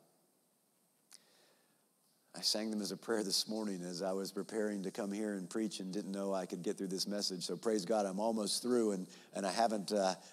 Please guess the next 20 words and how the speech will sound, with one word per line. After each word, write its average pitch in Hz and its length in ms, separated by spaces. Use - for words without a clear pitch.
had 113 140
a 104 80
coughing 120 460
attack. 95 360
But 107 140
let 127 140
me 143 40
just 131 240
remind 101 480
you 90 140
of 90 80
those 87 240
words. 80 380
"I 117 180
need 120 380
thee, 98 220
oh, 117 260
I 110 140
need 107 400
thee. 92 300